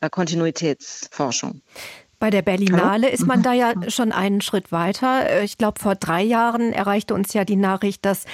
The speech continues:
Speaker 2: dessen erster Chef Alfred Bauer enge Verbindungen zum Naziregime hatte, mehr als damals bekannt waren.
Speaker 1: Mhm.
Speaker 2: Haben Sie jetzt ähnliche Beispiele auch von Behörden, die es bis heute noch gibt oder Einrichtungen?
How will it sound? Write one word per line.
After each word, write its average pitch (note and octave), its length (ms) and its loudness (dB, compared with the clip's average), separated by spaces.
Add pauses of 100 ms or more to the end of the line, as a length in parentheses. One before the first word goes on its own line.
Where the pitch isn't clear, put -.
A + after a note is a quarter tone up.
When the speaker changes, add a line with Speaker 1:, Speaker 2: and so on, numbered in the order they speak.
(380)
Speaker 2:
dessen F#3+ 420 2
erster G3+ 400 0
Chef G3 320 -2
Alfred - 580 -2 (120)
Bauer G#3 500 2 (320)
enge G#3 320 4
Verbindungen G#3+ 680 2
zum G3 140 0
Naziregime A3+ 840 0
hatte, A3 220 0
mehr G3+ 260 2
als F#3 220 -2
damals G3 360 0
bekannt F#3+ 560 0
waren. A3+ 500 2
Speaker 1:
Mhm. C#4+ 60 0 (580)
Speaker 2:
Haben A3 160 4
Sie G#3 120 2
jetzt G3 220 -2
ähnliche B3 600 2
Beispiele B3 680 0
auch G#3 80 0
von G#3+ 220 0
Behörden, G3+ 400 2
die G3+ 80 2
es G3+ 80 -4
bis - 260 -6
heute F#3 320 -2
noch E3 240 -4
gibt - 360 -6
oder E3+ 180 -4
Einrichtungen? G#3+ 580 -2